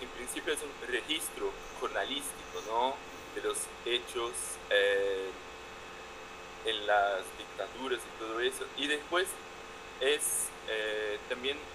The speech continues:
un instrumento, un lenguaje de memoria y de percepción de todo eso que ha pasado. Entonces, eso se pasa mucho en toda Latinoamérica y cómo hay, eh, esas distintas, increíbles posibilidades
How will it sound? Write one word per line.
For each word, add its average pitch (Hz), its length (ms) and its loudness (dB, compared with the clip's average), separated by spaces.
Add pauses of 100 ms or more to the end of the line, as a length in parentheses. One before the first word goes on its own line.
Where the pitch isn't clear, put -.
(280)
un 156 320 -6
instrumento, 143 560 -4
un 139 80 -6
lenguaje 135 460 2 (640)
de 139 300 4 (180)
memoria 131 640 0
y 123 60 -2
de 113 100 -4
percepción 131 680 -4
de 117 60 -4 (140)
todo 135 240 2
eso 135 220 -4 (100)
que 123 80 -2
ha 117 60 2
pasado. 123 580 2
Entonces, 131 300 -4 (560)
eso 151 200 2
se 151 140 2
pasa 147 280 4
mucho 147 320 -4
en 127 60 -6
toda 131 240 0
Latinoamérica 120 960 -2 (760)
y 135 80 0
cómo 127 360 4
hay, 127 220 8 (200)
eh, 92 720 2 (460)
esas - 320 2 (180)
distintas, 139 680 -2
increíbles 127 440 -4 (100)
posibilidades 120 680 4